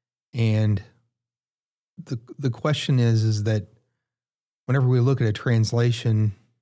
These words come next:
now that includes it or doesn't include, say, "Thine be the kingdom and the power and the glory forever," the intent is not to, like, take away from Scripture. Um,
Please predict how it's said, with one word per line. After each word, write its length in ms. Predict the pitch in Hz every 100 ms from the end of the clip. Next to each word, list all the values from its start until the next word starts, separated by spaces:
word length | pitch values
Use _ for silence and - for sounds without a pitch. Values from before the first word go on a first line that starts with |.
| _ _ _ -
now 580 | 113 120 117 107 107 - _ _ _ _ _ _
that 160 | 120 107
includes 580 | 104 104 - 139 127 113
it 100 | 107
or 80 |
doesn't 380 | 101 120 123 117
include, 800 | 107 107 - _ - 120 110 104
say, 220 | - 110
"Thine 260 | 104 107 101
be 80 | 104
the 140 | 98
kingdom 260 | 92 104 101
and 80 | 101
the 60 |
power 220 | 98 101
and 100 | 98
the 40 | 98
glory 220 | 101 98
forever," 340 | - 107 104 - _ _ -
the 100 | 131
intent 340 | 113 113 175
is 160 | 127 104
not 180 | 113 104
to, 40 |
like, 240 | 101 95 -
take 260 | - 120
away 380 | 110 104 113 110
from 260 | 101 107 104
Scripture. 640 | - 151 - 101 101 98 _ _ _ _ _ _ _ _ _ _
Um, 520 | 135 104 98 98 98